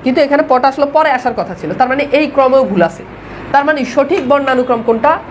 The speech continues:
সঠিক বর্ণানুক্রম হচ্ছে সি। এবার বলো প্রশ্নটা বুঝছো কিনা,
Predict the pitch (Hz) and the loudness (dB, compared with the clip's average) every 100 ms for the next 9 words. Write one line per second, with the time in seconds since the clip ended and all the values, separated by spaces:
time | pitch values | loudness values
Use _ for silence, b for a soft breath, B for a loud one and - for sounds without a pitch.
0 | - - 233 254 226 220 202 196 196 202 | -6 0 0 2 2 2 2 0 0 -2
1 | 247 - 175 139 208 226 208 180 196 190 | -4 -2 -2 0 0 0 0 -2 -4 0
2 | 226 196 - 185 135 | 0 0 -4 -2 -2